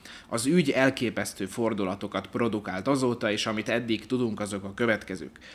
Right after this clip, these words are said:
A B K K és a T-Systems is hibázott a kommunikációja során, mert egyrészt a felhasználókat, másrészt az etikus hackerként fellépő fiút hibáztatta. Tarlós István vizsgálatot rendelt el az ügyben, a B K K és a T-Systems bocsánatot kért,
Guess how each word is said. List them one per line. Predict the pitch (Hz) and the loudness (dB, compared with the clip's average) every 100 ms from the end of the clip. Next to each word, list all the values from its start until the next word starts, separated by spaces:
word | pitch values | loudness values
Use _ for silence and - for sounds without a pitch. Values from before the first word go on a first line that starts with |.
| - - | -14 -4
A | 113 | 6
B | |
K | 170 180 110 | 8 10 6
K | - | 6
és | 123 117 | 4 4
a | 120 | 2
T-Systems | 131 123 - 110 - 104 - | 2 4 2 -2 0 -2 -2
is | 107 - | -4 -2
hibázott | 127 101 98 98 - | 0 2 0 -2 -6
a | 98 | -6
kommunikációja | 120 113 90 - 98 - 92 82 | -4 -2 -4 -4 -6 -4 -2 -2
során, | - 160 160 117 | -2 2 4 6
mert | 117 110 | 4 2
egyrészt | 117 117 110 | 2 2 0
a | 110 | -4
felhasználókat, | - 131 127 131 - 139 147 147 156 156 - - - - | 2 2 4 0 2 2 2 2 0 0 -6 -16 -10 0
másrészt | 127 - 135 - | 2 2 0 2
az | 127 113 | 0 0
etikus | 143 143 123 107 110 | 0 0 -2 -2 -4
hackerként | - 110 - - 80 - 92 92 | -2 -4 -4 -4 -4 -4 -6 -4
fellépő | - 95 90 95 92 90 | -4 -4 -2 -2 -2 -6
fiút | - 110 95 95 | -4 -4 -4 -4
hibáztatta. | - 87 69 - - - - - - - - | -8 -8 -8 -10 -12 -14 -12 -14 -14 -18 0
Tarlós | - 135 127 113 | 6 8 6 2
István | 127 113 107 90 | 0 0 -2 0
vizsgálatot | 110 113 127 135 135 147 | 0 4 4 4 2 0
rendelt | 151 147 143 139 | 2 4 2 2
el | 135 | 2
az | 131 | 2
ügyben, | 127 120 120 113 107 | 0 0 0 0 -2
a | 107 | 0
B | 123 135 | 2 4
K | 123 110 | 4 2
K | |
és | 110 104 - | 2 2 -2
a | 104 | -4
T-Systems | 107 104 107 101 76 87 - | -4 -2 -4 -6 -6 -8 -2
bocsánatot | 131 151 139 131 127 - | 0 2 2 2 -2 -2
kért, | 123 | 0